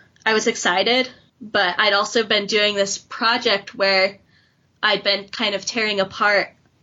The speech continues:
uh, all of these texts that I had been raised to, to view as sacred, I guess, in a way. And so I was, I was excited, but not as surprised as I think I would have been had I found it at the very beginning,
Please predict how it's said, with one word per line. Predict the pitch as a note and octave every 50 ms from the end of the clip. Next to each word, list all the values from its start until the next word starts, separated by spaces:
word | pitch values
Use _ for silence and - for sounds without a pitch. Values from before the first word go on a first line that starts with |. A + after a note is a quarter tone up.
| _ -
uh, | F3 F3 F3 E3+ - F#3 - - - -
all | G3+ G#3 G3+
of | G#3 G3+ G3
these | F#3 F3 F3 - -
texts | - - G#3+ G3+ G3+ - - - - -
that | - - F#3+ F#3 E3+ - - - - -
I | F#3+ G3+
had | A3+ A#3 A3 G3+ G3
been | G3 F#3+ F#3
raised | F#3 F#3 F#3+ F#3 F#3 - - - - - -
to, | F#3+ F3+ F3+ F#3 F#3+ F#3+ - _ _ _ _ _ _ _
to | - - G#3+
view | F#3+ - F#3+ G3+ G3+ F#3+ E3+ -
as | - F3 F3 F3+ F3 - - - - - - - - - _ _ _ _ _ _
sacred, | - - - G3 F#3 G3 G#3+ A3 A3+ A#3
I | - A3+ A#3
guess, | B3 A#3+ B3 B3 - - - - -
in | C4+ B3+
a | B3+ B3
way. | B3 B3+ B3+ B3+ B3+ - - - - _ _ _ - - - -
And | B3 A3 G#3
so | - - A3 G#3 G3+ G3+ G3+ G3+ - - - - - _ _ -
I | - A3 A3
was, | G#3+ G#3+ G#3+ - - - - -
I | A3 G#3+
was | A3+ A#3 A3 - - - - _ _ _ _ _ _
excited, | - A3 - - G#3 G#3 G#3+ A3+ B3 B3+ A#3+ - -
but | A3+ G#3 G3 F#3+ - - _ _ _ -
not | G#3+ A3 G#3+ G#3 G#3+ A3
as | A3 A3
surprised | - G#3+ G3+ - - G3 G3+ G3 G3
as | A3 G3 -
I | G3+
think | G3 - - G3 G3
I | G3+ F#3
would | F#3 F#3 F#3 F#3
have | G3+ F#3+
been | G3 F#3+ F#3 F#3 G3
had | G3 - - - F#3+ F#3+ F#3+
I | F#3+
found | F#3 - E3 F3 F3+ F3
it | E3+ -
at | - F#3 -
the | E3+
very | E3+ F3 E3 E3+
beginning, | E3+ - F3+ F3 F#3 F3 E3+ - F3 E3+ -